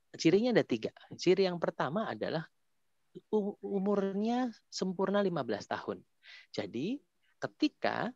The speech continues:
se-, kalau misalkan dari nanti misalkan ada nih,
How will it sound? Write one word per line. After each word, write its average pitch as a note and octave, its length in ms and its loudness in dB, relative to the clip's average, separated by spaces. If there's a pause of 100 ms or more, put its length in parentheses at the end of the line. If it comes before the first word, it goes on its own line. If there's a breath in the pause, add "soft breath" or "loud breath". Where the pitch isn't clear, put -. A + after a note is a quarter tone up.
(160)
se-, - 160 -2 (480)
kalau C3+ 240 6
misalkan C#3 400 0
dari A#2 240 4
nanti A#2+ 320 0
misalkan D3+ 560 -4
ada A#2+ 320 2
nih, B2 160 2